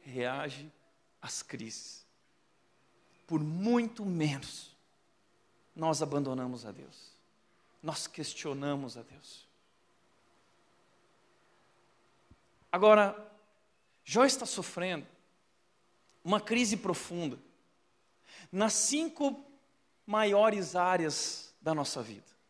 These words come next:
Se nós vivemos uma crise em qualquer área dessas áreas aqui, já é o suficiente para nós. Veja como Jó está sofrendo falência financeira.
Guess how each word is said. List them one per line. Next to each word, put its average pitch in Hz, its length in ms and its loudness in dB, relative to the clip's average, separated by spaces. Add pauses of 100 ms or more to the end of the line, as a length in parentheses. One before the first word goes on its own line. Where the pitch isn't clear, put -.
(880)
Se - 220 2
nós 262 260 10
vivemos 240 400 6
uma 240 160 8
crise 226 340 -2
em - 20 -10
qualquer 294 480 8
área 226 440 6 (840)
dessas 220 500 6
áreas 196 300 8
aqui, 214 680 2 (520)
já 214 180 8
é 277 100 8
o 294 60 2
suficiente 240 720 0
para 214 160 4
nós. 175 260 6
Veja 302 240 4
como 277 220 4
Jó 269 140 8
está 277 180 6
sofrendo 247 560 4
falência 277 800 4
financeira. 285 880 4